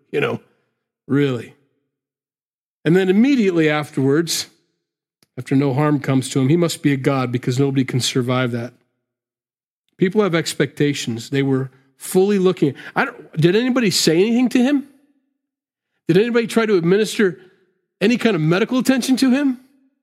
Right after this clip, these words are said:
You know, like, aren't you supposed to cut it open and suck out the venom or something like that? I mean, it's like they all said, "Oh, he got bit by a snake. That's terrible for you."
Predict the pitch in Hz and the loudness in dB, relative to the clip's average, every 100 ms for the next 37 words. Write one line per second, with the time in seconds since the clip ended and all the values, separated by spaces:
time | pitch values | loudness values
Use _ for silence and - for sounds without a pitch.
0 | _ _ - 240 170 - _ _ _ 185 | _ _ -4 -2 -2 -6 _ _ _ -2
1 | 220 196 233 - - 208 190 202 214 190 | 0 0 2 0 0 0 0 0 0 0
2 | 151 139 196 185 196 180 143 160 196 196 | 0 -2 -4 -2 -2 -2 -2 0 2 2
3 | 196 190 214 220 208 202 202 208 196 208 | 0 0 0 0 0 0 -2 -2 -2 2
4 | 196 185 - - 196 269 254 254 240 - | 2 0 -6 -4 -2 0 0 -2 -2 0
5 | 220 247 302 262 220 254 262 226 - 247 | 0 0 0 -2 -2 -4 -2 -2 0 -2
6 | 226 220 - 247 240 233 - 226 233 196 | 0 -2 -2 -2 0 -2 -2 0 2 0